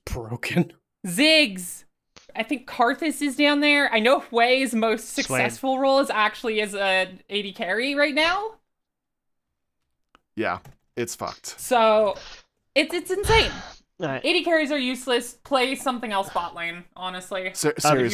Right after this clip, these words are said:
Speaker 2: If you
Speaker 4: just,
Speaker 2: wanna
Speaker 4: just play Seraphine until she gets nerfed.
Speaker 2: And if you're gonna play an A D carry, it better be someone who can abuse lethality or on hit. Like,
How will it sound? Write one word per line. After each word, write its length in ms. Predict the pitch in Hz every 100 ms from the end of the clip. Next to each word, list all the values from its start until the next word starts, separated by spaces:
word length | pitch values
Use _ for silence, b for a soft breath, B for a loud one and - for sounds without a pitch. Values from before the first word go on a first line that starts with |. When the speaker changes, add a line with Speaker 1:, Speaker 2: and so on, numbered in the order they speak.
| 117
Speaker 2:
If 60 | 113
you 0 |
Speaker 4:
just, 180 | 147 -
Speaker 2:
wanna 80 | 131
Speaker 4:
just 260 | 147 -
play 160 | - 151
Seraphine 500 | - 123 104 98 90
until 220 | 87 101
she 140 | 87 90
gets 180 | 80 -
nerfed. 60 | -
Speaker 2:
And 100 | 277
if 120 | 240
you're 140 | 240
gonna 360 | 226 254 285 330
play 460 | 330 240 247 240
an 100 | 254
A 120 | 226 226
D 120 | 208
carry, 460 | - 196 220 294
it 260 | 302 240 -
better 280 | 233 233 269
be 200 | 247 247
someone 360 | - 226 233
who 100 | 226
can 160 | 233 226
abuse 600 | 208 190 208 226 226 220 _ _ 190
lethality 720 | 202 247 247 262 285 294 302 _ _ _ _ _
or 160 | 220 214
on 180 | 214 202
hit. 220 | 185 - _ _ _ _ _ _ _ -
Like, 360 | 220 202 -